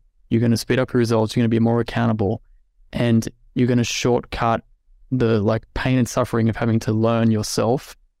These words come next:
and then bash yourself up later being like, "Oh, I wish I did this ten years ago." Like, you could literally do it now <laughs> and just save all that headache.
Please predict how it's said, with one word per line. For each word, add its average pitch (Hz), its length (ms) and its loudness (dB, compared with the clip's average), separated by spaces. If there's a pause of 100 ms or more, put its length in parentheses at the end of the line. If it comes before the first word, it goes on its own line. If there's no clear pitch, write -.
(140)
and 113 120 2
then 110 140 2
bash 110 340 -2
yourself 110 360 -2
up 113 160 -2
later 113 260 0
being 113 240 0
like, 117 220 0
"Oh, 139 160 2
I - 20 0
wish 123 240 -2
I - 20 -2
did 117 180 -2
this 117 260 -2 (120)
ten 123 220 0
years 123 240 2
ago." 117 140 2 (180)
Like, 120 220 0
you 117 140 2
could 117 100 -2
literally 117 280 2
do 107 120 0
it 107 80 0
now 104 280 -2
<laughs> - 60 -12
and 139 420 -2
just - 280 -4 (380)
save 123 280 0
all 113 140 2
that 113 160 0
headache. 113 360 -2